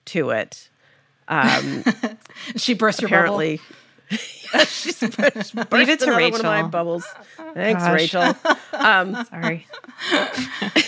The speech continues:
Speaker 1: So it turns out that using products labeled recycled is not as virtuous as we, as, as we think. Um, brands love it. Plastic bottles are being turned, they have been for a long time, been being turned into fleece.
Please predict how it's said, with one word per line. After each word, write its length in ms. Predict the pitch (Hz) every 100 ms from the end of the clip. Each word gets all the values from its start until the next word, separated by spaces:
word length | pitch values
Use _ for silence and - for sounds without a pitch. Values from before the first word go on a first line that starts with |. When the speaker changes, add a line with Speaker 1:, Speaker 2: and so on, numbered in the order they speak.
| - - - - - 233
Speaker 1:
So 240 | 277 269
it 120 | 254
turns 240 | - 381 339
out 200 | 220 180
that 100 | -
using 240 | 220 226
products 400 | 226 190 180 -
labeled 380 | 170 175 170 160
recycled 880 | 160 196 - 190 180 - 139 143 180 - _ _ _ 202
is 160 | 208
not 180 | 247 269
as 80 | 208
virtuous 400 | 196 185 180 -
as 180 | 170 165
we, 400 | 160 151 151 - _ -
as, 400 | 156 160 151 - -
as 220 | 170 170 156
we 120 | 160
think. 420 | - 87 98 - -
Um, 240 | 170 160 165
brands 420 | 190 220 247 190
love 220 | 147 143
it. 140 | 151 160 - _
Plastic 380 | - 214 220 196
bottles 320 | 180 185 175
are 40 |
being 240 | 160 160 151
turned, 300 | 196 160 143
they 80 | 139
have 180 | 143
been 140 | 139 131
for 120 | -
a 40 |
long 240 | 123 180 247
time, 220 | 185 151
been 180 | 151 143
being 220 | 156 147
turned 300 | - 165 156
into 160 | 151 139
fleece. 640 | - 240 226 208 -